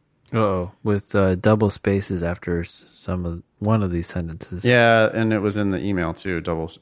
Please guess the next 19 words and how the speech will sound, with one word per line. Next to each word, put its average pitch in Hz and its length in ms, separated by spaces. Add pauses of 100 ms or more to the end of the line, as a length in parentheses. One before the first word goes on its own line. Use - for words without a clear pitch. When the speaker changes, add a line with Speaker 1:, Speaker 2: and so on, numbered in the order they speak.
Speaker 2:
double, 87 420
double 78 220
spaces. - 480 (280)
I - 60
noticed 85 320
that. - 240 (320)
"During 226 300
college, 180 420
I 139 220
suffered 127 480
two 196 240
significant 151 600
health 139 300
problems 113 600
that 101 160
affected 147 640
my 110 200
academic 110 680
performance. - 920